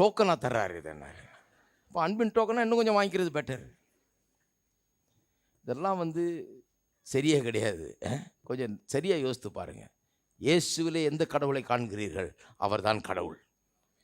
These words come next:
அவர்தான் நம்முடைய பரலோக பிதா. அதுல சந்தேகமே வேண்டாம். "நான் உன்னை குணமாக்குகிற பரிகாரியாகிய கர்த்தர்" என்று சொல்லுகிறார்.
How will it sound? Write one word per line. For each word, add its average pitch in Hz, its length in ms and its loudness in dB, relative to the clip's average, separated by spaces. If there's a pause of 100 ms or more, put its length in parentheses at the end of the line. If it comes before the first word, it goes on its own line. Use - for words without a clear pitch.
அவர்தான் 120 560 2
நம்முடைய 156 360 -2
பரலோக 117 460 -4
பிதா. 78 240 -10 (720)
அதுல 104 240 0
சந்தேகமே 151 840 2 (340)
வேண்டாம். 90 560 -6 (180)
"நான் 98 260 -4
உன்னை 92 200 -6 (280)
குணமாக்குகிற 143 840 2 (120)
பரிகாரியாகிய 123 800 0
கர்த்தர்" 98 600 -6
என்று 95 180 -8
சொல்லுகிறார். 85 520 -8